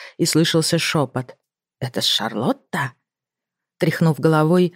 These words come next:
она скользнула в проход во внутренний дворик, откуда тянуло ночной прохладой.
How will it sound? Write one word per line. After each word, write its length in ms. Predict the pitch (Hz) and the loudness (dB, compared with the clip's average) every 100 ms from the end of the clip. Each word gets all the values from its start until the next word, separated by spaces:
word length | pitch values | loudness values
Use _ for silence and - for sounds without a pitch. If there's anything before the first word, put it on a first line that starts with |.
| _ _ | _ _
она 220 | 196 202 | 2 2
скользнула 480 | 190 185 185 208 175 | 4 4 6 6 6
в 100 | - | 2
проход 480 | 170 156 - 185 156 | 0 0 0 0 2
во 120 | 151 | 2
внутренний 480 | 147 156 151 151 147 | 4 2 2 2 2
дворик, 500 | 139 156 185 170 - _ _ _ | 4 4 4 0 -6 _ _ _
откуда 400 | 180 - 233 214 | -6 0 4 4
тянуло 420 | - 165 170 196 | 4 4 6 4
ночной 460 | 165 151 - 160 156 | 4 2 0 0 0
прохладой. 920 | - 151 - 151 135 127 127 127 | 0 -2 0 0 0 -2 -4 -6